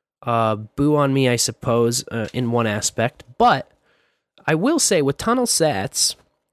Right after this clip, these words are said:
uh, you can go to tunnel sats dot com. They have a great guide. They have a script that they have written to set everything up.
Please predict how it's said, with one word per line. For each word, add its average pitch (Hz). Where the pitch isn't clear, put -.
uh, 127
you 165
can 220
go 262
to 233
tunnel 180
sats 160
dot 139
com. 117
They 139
have 185
a 165
great 139
guide. 127
They 135
have 147
a 120
script -
that 139
they 165
have 151
written 131
to 127
set 120
everything 147
up. 113